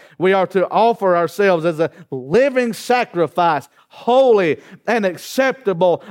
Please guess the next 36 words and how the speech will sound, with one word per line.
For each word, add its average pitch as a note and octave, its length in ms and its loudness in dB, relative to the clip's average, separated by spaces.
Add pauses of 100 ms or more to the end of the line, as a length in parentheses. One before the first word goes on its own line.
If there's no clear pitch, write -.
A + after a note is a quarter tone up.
unto G3+ 300 0
God. G#3+ 480 0
Simply B3+ 420 0
put, A3 340 2
God A#3 380 0
created A3 560 2
you G#3 240 -2 (180)
for A3+ 240 2
himself, F#3+ 720 -2
not F3 280 -2
for E3+ 80 -6
you G3 220 -2
or F3+ 100 0
anybody F3 560 -4
else. - 320 -14 (1500)
Amen. F#3+ 340 -2 (240)
We F3 280 0
are F#3+ 420 -4
and F3+ 220 -10
were G3 180 -2
created, F#3+ 540 -6
the A#2+ 60 -12
Bible A#2+ 300 -4
says, B2 320 -8
for F3 280 -6
him, D3 340 -12 (100)
for C#3 160 -8
his F3 240 -2
glory, E3 360 -2
for C#3+ 160 -10
his F#3+ 180 -2
goodness, D#3+ 500 -4 (180)
right? G3 300 -2 (200)
For G3 140 0
his G3+ 200 0
pleasure. G3+ 760 -2